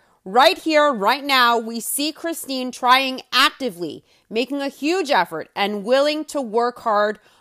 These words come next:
on her relationship with Robin. Robin didn't want to work hard. So years later, then Cody comes in,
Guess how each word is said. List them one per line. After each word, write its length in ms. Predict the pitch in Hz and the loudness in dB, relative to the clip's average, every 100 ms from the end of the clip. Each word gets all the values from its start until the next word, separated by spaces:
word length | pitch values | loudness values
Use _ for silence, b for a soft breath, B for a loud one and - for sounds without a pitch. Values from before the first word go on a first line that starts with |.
| b | b
on 280 | 220 226 240 | 4 4 4
her 140 | 233 | -4
relationship 720 | 226 226 208 196 214 202 208 180 | -4 -2 -2 -4 -6 -8 -8 -6
with 140 | 185 | -6
Robin. 540 | 180 175 156 139 139 - _ _ - | 0 0 0 -4 -12 -18 _ _ -10
Robin 640 | 185 320 403 311 269 269 | 6 8 8 6 2 0
didn't 240 | 254 269 | -4 -6
want 280 | 233 269 359 | -2 0 0
to 40 | 320 | 2
work 300 | 208 170 - | 0 -2 -2
hard. 340 | 175 143 143 _ _ | -2 -2 -8 _ _
So 180 | - | -4
years 440 | 247 220 339 415 285 | -2 -2 -2 -2 0
later, 480 | 302 269 254 262 - | 0 2 0 0 -4
then 340 | 202 269 302 | -4 -2 -2
Cody 400 | - 320 370 359 | -4 2 2 2
comes 320 | 277 247 202 | -2 -6 -4
in, 300 | 180 170 170 | -2 -2 -4